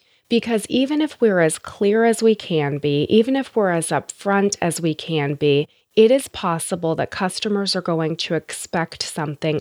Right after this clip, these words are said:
other than what has been delivered. And regardless of whether the trouble was on the side of the company or on the side of the customer,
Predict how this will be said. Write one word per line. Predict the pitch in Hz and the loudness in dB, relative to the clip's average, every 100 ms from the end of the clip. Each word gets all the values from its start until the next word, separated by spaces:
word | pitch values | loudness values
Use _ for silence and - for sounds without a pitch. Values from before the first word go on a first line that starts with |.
| - | -2
other | 185 202 180 165 | -2 0 0 0
than | 156 151 147 165 160 | 0 0 0 0 -2
what | 165 170 | -4 -2
has | 170 156 | -2 -2
been | - 160 151 | 0 0 0
delivered. | 147 143 139 98 71 - _ _ - | 0 0 0 0 -6 -8 _ _ 2
And | 226 | 4
regardless | 240 240 254 311 349 359 - | 4 4 2 2 2 0 2
of | 302 240 | 0 4
whether | 208 180 175 175 170 - | 4 4 4 2 2 0
the | 196 180 170 165 - | 0 4 4 2 0
trouble | - 214 202 202 180 160 | -4 0 0 2 2 2
was | 170 165 | 2 2
on | 170 165 | 0 2
the | 165 | 0
side | - 170 165 | 0 2 2
of | 170 - | 0 -2
the | 160 | -6
company | - - 156 165 214 202 208 233 240 _ | -6 -4 -4 -2 0 2 4 4 0 _
or | - 196 185 | -2 0 2
on | 185 | 0
the | 180 | -2
side | 175 180 170 | -2 0 0
of | 165 160 | 0 -2
the | |
customer, | 156 - 185 180 - 156 147 143 | -6 -2 -4 -4 -8 -6 -4 -6